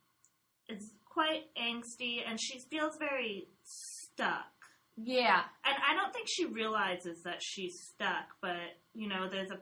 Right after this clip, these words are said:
Speaker 1: point in it where one of her friends kind of points it out to her,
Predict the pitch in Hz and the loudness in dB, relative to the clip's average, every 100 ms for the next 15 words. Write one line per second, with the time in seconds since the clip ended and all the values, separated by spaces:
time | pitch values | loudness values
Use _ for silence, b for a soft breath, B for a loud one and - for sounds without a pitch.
0 | - 247 220 214 196 185 180 180 180 185 | -8 -2 0 0 -2 -4 -4 -2 -2 -2
1 | 185 170 170 202 185 190 202 170 165 - | -2 -4 -6 -4 -4 -6 -8 -8 -8 -8
2 | 196 170 180 170 180 - 202 180 165 156 | -8 -6 -6 -4 -2 -4 -6 -12 -10 -10
3 | 156 160 | -12 -14